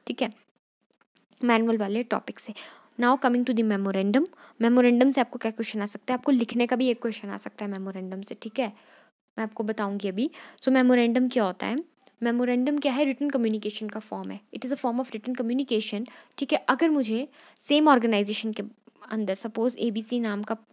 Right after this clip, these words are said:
हमारी ऑर्गेनाइजेशन और एक्स वाई जेड जो है वो नेक्स्ट ऑर्गेनाइजेशन, कोई और ऑर्गेनाइजेशन अदर है ये। ठीक है, यहाँ पे डी नाम का वर्कर जो है वो काम करे। अब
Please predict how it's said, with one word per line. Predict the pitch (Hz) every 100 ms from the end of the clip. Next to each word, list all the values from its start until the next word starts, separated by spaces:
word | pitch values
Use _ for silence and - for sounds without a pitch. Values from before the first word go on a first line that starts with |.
| _ _
हमारी | 226 226 202 226
ऑर्गेनाइजेशन | 233 240 233 233 254 262
और |
एक्स | 262 226 - 220
वाई | 214
जेड | 214 196 202
जो | 220
है | 202
वो | 226 370 _ - _ -
नेक्स्ट | 262 285 254
ऑर्गेनाइजेशन, | 208 196 185 196 214
कोई | 208 269
और | 254 247
ऑर्गेनाइजेशन | 214 202 190 196 - -
अदर | 208 202 196
है | 190
ये। | - - _ - - - -
ठीक | - 233
है, |
यहाँ | 226 233 226
पे | 277
डी | 226 233
नाम | 233 233
का | 247 214 _ -
वर्कर | 226 214 247
जो | 226 247
है |
वो | 269
काम | 233 202
करे। | 202 202 -
अब | 269 247